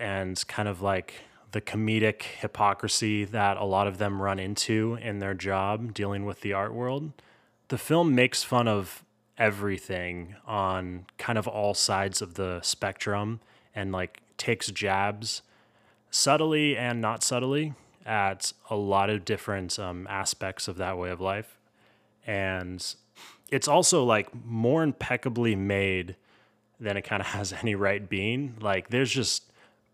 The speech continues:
beautiful, beautiful shots and incredible staging,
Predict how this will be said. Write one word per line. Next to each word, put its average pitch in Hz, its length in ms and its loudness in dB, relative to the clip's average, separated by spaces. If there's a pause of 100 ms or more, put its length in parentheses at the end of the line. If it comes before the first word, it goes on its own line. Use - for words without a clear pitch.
beautiful, 131 760 2
beautiful 104 540 -2
shots 90 560 -2
and 110 160 -6
incredible 101 580 -2
staging, 87 840 -4